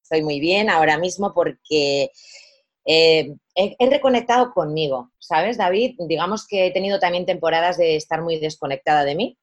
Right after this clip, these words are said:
como me imagino que todo el mundo, y es verdad que desde hace unos años para acá me he dedicado a, a enamorarme de mí, a conocerme más, a, a quererme más, a valorarme más, porque,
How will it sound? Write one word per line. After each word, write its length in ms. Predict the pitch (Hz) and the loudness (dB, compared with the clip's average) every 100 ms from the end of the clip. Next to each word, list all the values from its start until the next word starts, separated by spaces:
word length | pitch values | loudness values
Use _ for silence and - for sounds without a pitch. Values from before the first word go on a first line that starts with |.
| _ _ - | _ _ -12
como 200 | 147 147 | -6 -4
me 100 | 139 | -4
imagino 420 | 131 - 139 135 | -4 -6 -8 -6
que 160 | 139 135 | -4 -4
todo 140 | 135 131 | -2 -2
el 60 | |
mundo, 420 | 151 180 190 254 _ _ _ _ _ _ _ _ | -2 -4 -4 -6 _ _ _ _ _ _ _ _
y 160 | 208 208 | 0 2
es 80 | 214 | 2
verdad 240 | 220 226 | 2 2
que 100 | 226 | 2
desde 160 | 202 196 | 2 0
hace 280 | 214 226 _ _ | 0 -2 _ _
unos 160 | 214 208 | -6 -4
años 240 | 208 202 | -4 -6
para 160 | - 175 | -2 -2
acá 160 | 170 190 | 0 -2
me 120 | 185 | 2
he 20 | |
dedicado 460 | 180 170 175 180 180 | 0 0 0 2 2
a, 340 | 170 160 151 143 143 143 _ _ 147 _ - | 2 0 -2 -6 -14 _ _ _ -18 _ -4
a 180 | 151 165 | -2 0
enamorarme 880 | 156 147 147 156 175 185 185 196 | 0 -2 0 0 0 -2 -4 -2
de 140 | 165 143 | -2 -2
mí, 340 | 143 131 120 _ _ _ - | -4 -4 -8 _ _ _ -8
a 140 | 160 | -6
conocerme 640 | - 160 165 180 196 208 196 | -2 0 0 0 0 2 0
más, 420 | 160 156 151 - | 0 0 -2 -6
a, 400 | 139 135 135 135 | -6 -4 -2 -4
a 240 | 131 - 160 | -6 -6 -2
quererme 520 | 165 165 185 196 196 | 0 2 2 0 -2
más, 320 | 175 165 170 | -2 -2 -4
a 100 | 156 | 0
valorarme 680 | 147 143 143 147 170 185 196 | 2 2 2 0 0 -4 -4
más, 320 | 180 185 185 - | -2 -2 -4 -6
porque, 540 | 147 143 147 131 123 | -6 -2 0 0 -2